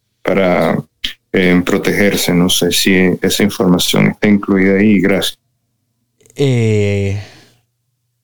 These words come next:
Speaker 2: no te he entendido bien, perdona. ¿Me has dicho las, las víctimas? ¿Puedes repetir la pregunta? Que no te entendí.
Speaker 1: Pues,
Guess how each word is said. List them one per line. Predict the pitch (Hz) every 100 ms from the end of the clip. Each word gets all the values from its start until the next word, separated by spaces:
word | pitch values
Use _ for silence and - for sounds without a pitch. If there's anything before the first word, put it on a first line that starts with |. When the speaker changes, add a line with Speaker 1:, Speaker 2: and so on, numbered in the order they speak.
| _ -
Speaker 2:
no | 135
te | 135
he | 170
entendido | 165 151 143 123
bien, | 110 101
perdona. | 110 123 113 98 110 107 - -
¿Me | 131 135
has | 147
dicho | 160 190 - 214
las, | 175 143 127 - -
las | 123 123 120
víctimas? | 185 175 233 226 233 247 - - - - _ - 120
¿Puedes | 156 180
repetir | 208 214 202 214
la | 202
pregunta? | 208 208 240 175 139 214 - _ -
Que | 139
no | 113 117 143
te | 139
entendí. | 160 151 151 165 117 - _ _ _ _ _ _ _ _ _ _ _ _ _
Speaker 1:
Pues, | - 101